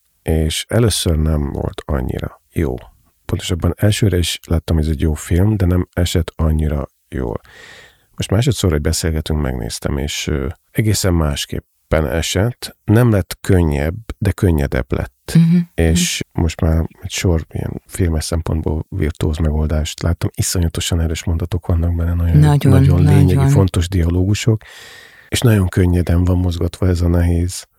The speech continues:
Speaker 1: téma, tehát nagyon jól van elmesélve, nagyon szellemesen, nagyon jó formai megoldásokkal, van egy tüneményes főszereplő, csaj, én nem tudom, tehát, tehát
Speaker 2: <laughs> Igen.
Speaker 1: el-, elképesztő jó.
Speaker 2: Nagyon helyes.
Speaker 1: Nagyon, nagyon sokarcú,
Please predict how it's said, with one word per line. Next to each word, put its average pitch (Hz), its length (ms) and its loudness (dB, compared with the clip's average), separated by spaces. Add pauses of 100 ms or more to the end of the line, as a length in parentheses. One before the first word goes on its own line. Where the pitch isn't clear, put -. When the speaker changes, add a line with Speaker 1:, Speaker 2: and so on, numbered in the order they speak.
Speaker 1:
téma, 87 340 0
tehát 110 340 -2
nagyon 101 300 4
jól 90 160 4
van 85 140 2
elmesélve, 82 580 2
nagyon 98 360 2
szellemesen, 85 880 0 (260)
nagyon 98 280 4
jó 85 100 4
formai 82 440 2
megoldásokkal, 82 840 0
van 101 120 4
egy 92 120 0 (100)
tüneményes 87 640 2
főszereplő, 85 600 0
csaj, 90 280 0
én 92 80 2
nem 104 140 2
tudom, 80 320 -2 (380)
tehát, 208 220 2
tehát 202 180 2 (280)
Speaker 2:
<laughs> 190 100 2 (140)
Igen. - 220 2
Speaker 1:
el-, 135 120 0 (120)
elképesztő 90 800 0
jó. 98 100 2 (260)
Speaker 2:
Nagyon 160 300 -2
helyes. 175 400 -6
Speaker 1:
Nagyon, 117 440 4
nagyon 123 580 2
sokarcú, 110 1160 2